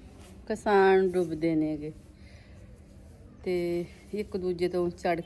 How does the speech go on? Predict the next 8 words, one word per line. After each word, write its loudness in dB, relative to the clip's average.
ਕੇ -4
ਹਨਾ, 0
ਜੋ -2
ਠੇਕੇ -6
ਤੇ -4
ਬਾਹਾਂ -4
ਲੈਂਦੇ -8
ਨੇਗੇ। -10